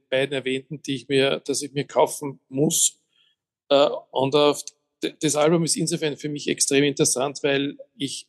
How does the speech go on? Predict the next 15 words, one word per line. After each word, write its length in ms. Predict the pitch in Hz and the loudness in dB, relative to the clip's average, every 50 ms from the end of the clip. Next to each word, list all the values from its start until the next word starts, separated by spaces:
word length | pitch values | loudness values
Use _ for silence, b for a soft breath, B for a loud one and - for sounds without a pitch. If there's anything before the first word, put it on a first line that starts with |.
| - - | -8 -4
äh, 680 | - 135 135 139 143 139 139 139 147 147 147 147 143 131 - _ _ _ _ _ _ _ _ _ _ - | 0 2 4 4 4 4 4 2 2 0 -2 -2 -4 -6 -10 _ _ _ _ _ _ _ _ _ _ -2
da 140 | 143 135 | -2 0
schon 300 | - - 151 143 143 143 | 0 0 0 0 0 -2
so 200 | 135 - 151 147 | -2 0 -2 -2
die, 840 | 143 - 147 143 139 139 139 139 131 135 139 139 139 139 139 135 - _ _ _ _ _ _ _ - | 0 0 -2 -2 0 0 -2 -2 -4 -4 -6 -10 -14 -18 -20 -20 -20 _ _ _ _ _ _ _ -8
die, 500 | 147 139 135 131 127 120 120 123 113 - _ _ _ _ _ _ _ _ _ _ _ _ _ _ _ _ _ _ _ _ _ - | -6 -4 -4 -4 -6 -8 -10 -12 -14 -16 _ _ _ _ _ _ _ _ _ _ _ _ _ _ _ _ _ _ _ _ _ -6
die 160 | - 127 - | -4 -2 0
ersten 680 | 135 143 180 180 - - - - - _ - 147 143 143 | 2 4 4 4 2 0 -2 -6 -12 _ -6 -4 -4 -4
Schritte 640 | 131 - - - - 151 170 175 - _ _ - 175 | -4 -6 -6 -4 0 0 0 0 0 _ _ -4 -2
in 380 | 170 165 - 165 143 139 131 | -2 -2 -4 -4 -6 -6 -6
Richtung 1000 | 127 117 143 156 147 - - - - _ _ - 147 143 143 143 139 139 143 139 - - - - - _ _ _ _ _ _ _ _ _ _ _ _ _ - - | -4 -4 -4 -4 -4 -6 -10 -12 -14 _ _ 0 0 2 2 0 -2 -2 -4 -8 -10 -14 -20 -20 -20 _ _ _ _ _ _ _ _ _ _ _ _ _ -18 -8
Avantgarde 800 | - 143 127 127 127 127 - - - 127 123 131 156 156 - - - - _ _ _ _ _ _ _ _ _ _ _ _ _ _ _ _ _ _ _ _ _ _ _ - | -4 0 0 2 0 0 -2 -4 -2 0 0 0 0 -2 -4 -8 -10 -12 _ _ _ _ _ _ _ _ _ _ _ _ _ _ _ _ _ _ _ _ _ _ _ -2
höre, 580 | 135 143 143 139 143 156 156 147 139 143 147 | 2 2 4 4 4 6 4 4 4 2 0
die 160 | - - 139 | -4 -6 -4
der 380 | 131 143 139 143 139 139 135 - | -2 0 0 0 0 -2 -4 -6